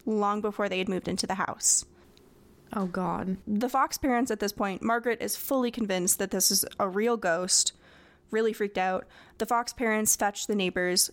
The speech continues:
Speaker 1: who witness more communication between the Fox sisters and Mister Splitfoot.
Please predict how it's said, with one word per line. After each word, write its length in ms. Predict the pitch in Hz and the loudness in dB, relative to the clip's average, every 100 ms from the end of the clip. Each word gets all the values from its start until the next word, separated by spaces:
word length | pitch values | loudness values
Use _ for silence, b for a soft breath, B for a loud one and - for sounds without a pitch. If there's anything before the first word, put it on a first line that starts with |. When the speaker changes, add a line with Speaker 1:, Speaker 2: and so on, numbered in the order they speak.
| - | -2
Speaker 1:
who 300 | 240 214 202 | 0 0 0
witness 380 | 202 196 190 - | -2 -2 0 2
more 160 | 285 | 0
communication 720 | 294 277 262 254 220 233 226 | 2 0 0 0 0 2 2
between 340 | 220 - 208 202 | -2 -2 -2 -2
the 60 | |
Fox 340 | 190 220 220 - | 0 -2 0 0
sisters 460 | 214 - 208 202 | 0 2 0 0
and 340 | - 202 202 208 | -2 0 -2 -2
Mister 320 | 185 180 - 202 | -2 0 0 2
Splitfoot. 840 | - - 381 - - 240 - | 2 4 0 0 0 0 2